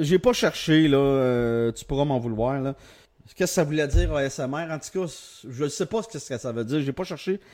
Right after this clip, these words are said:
ce que, qu'est-ce que les lettres d'appellation voulaient dire. Mais une chose, ça me relaxe.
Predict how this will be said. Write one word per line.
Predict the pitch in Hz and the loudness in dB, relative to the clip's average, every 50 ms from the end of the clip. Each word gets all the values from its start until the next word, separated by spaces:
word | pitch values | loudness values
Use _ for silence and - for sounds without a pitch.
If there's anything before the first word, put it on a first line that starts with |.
| - - _ _ | -20 -20 _ _
ce | - - | -12 -4
que, | - 170 165 - - _ _ | -2 -2 -2 -2 -10 _ _
qu'est-ce | - 190 185 - | 0 0 0 2
que | - 170 | 2 2
les | 147 147 147 | 2 4 4
lettres | 151 170 170 147 | 4 4 4 4
d'appellation | 147 135 - 151 139 139 139 123 120 - 170 160 165 | 2 2 4 4 4 6 6 4 4 2 -2 -2 -2
voulaient | 147 135 123 120 113 | -2 -2 -2 -2 -2
dire. | 110 131 165 208 220 202 156 113 - _ _ _ _ _ _ _ _ _ _ - | -2 0 2 2 2 2 0 -2 -8 _ _ _ _ _ _ _ _ _ _ -10
Mais | 120 131 | -8 -8
une | 139 | -6
chose, | - 240 277 370 311 | -2 -2 -2 -2 -2
ça | - - 147 | -2 -2 -2
me | 147 151 | -2 0
relaxe. | 143 156 147 151 185 214 226 208 - - - - - | 0 2 2 2 2 0 -2 -4 -10 -14 -18 -18 -20